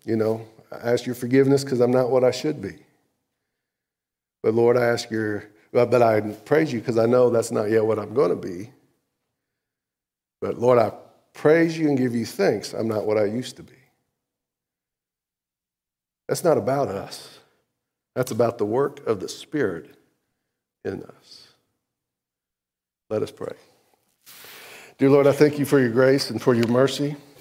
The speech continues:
I thank you for your patience, for your goodness, for your love. Lord, for your kindness, for your self-control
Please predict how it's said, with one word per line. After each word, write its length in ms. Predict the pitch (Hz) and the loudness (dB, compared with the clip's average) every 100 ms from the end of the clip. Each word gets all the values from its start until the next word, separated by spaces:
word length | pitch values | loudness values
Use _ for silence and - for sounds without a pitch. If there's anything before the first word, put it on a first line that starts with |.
| _ _ _ - - - | _ _ _ -20 -16 2
I 120 | 143 | 2
thank 360 | 143 156 156 156 | 6 2 2 -2
you 200 | 165 147 | -2 0
for 160 | 135 | 0
your 180 | 127 143 | 2 2
patience, 500 | 139 120 104 - 104 | 2 -2 -2 -6 -10
for 140 | - | -4
your 240 | 123 131 139 | 0 2 2
goodness, 480 | 113 107 92 82 - | 0 -2 -4 -12 -8
for 140 | 120 | -4
your 200 | 120 131 | 0 2
love. 680 | 123 110 95 87 - - _ _ _ _ _ _ _ _ _ _ _ _ _ | 2 0 0 -6 -16 -20 _ _ _ _ _ _ _ _ _ _ _ _ _
Lord, 320 | 110 113 104 | 2 2 0
for 80 | 117 | -2
your 160 | 110 107 | -2 -2
kindness, 760 | - 127 127 120 117 - - - - | 0 2 2 0 -4 -10 -16 -18 -10
for 100 | 101 | -8
your 100 | 101 | -6
self-control 1000 | - 120 123 104 - - 127 123 120 | 0 0 -2 -14 -14 -2 2 2 2